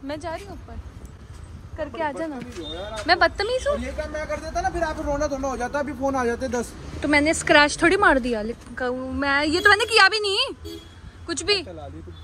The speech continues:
Speaker 2: गाड़ी चला ली, अब चलवाऊंगा तेरे
Speaker 1: हाँ,
Speaker 2: गाड़ी।
Speaker 1: अभी गाड़ी <laughs> अच्छे से साफ करो यार, नीचे उसमें color भर गया यार। छी, छी, छी, logo खराब हो गया सारा।
Speaker 2: यार, ये तो क्या करा, देख।
Speaker 1: करो साफ यार अच्छे से। वाओ,
Speaker 2: फैलता ही
Speaker 1: होली
Speaker 2: जा रहा
Speaker 1: है।
Speaker 2: है।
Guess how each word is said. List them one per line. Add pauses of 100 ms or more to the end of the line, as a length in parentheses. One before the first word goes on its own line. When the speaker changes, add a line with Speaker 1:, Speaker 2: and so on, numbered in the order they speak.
(320)
Speaker 2:
गाड़ी
चला
ली,
अब
चलवाऊंगा
तेरे
Speaker 1:
हाँ,
Speaker 2:
गाड़ी।
Speaker 1:
अभी
गाड़ी
<laughs>
अच्छे
से
साफ
करो
यार,
नीचे
उसमें
color
भर
गया
यार।
छी, (760)
छी, (1600)
छी,
logo
खराब
हो
गया
सारा।
Speaker 2:
यार,
ये
तो
क्या
करा,
देख।
Speaker 1:
करो
साफ
यार
अच्छे
से।
वाओ,
Speaker 2:
फैलता
ही
Speaker 1:
होली
Speaker 2:
जा
रहा
Speaker 1:
है।
Speaker 2:
है।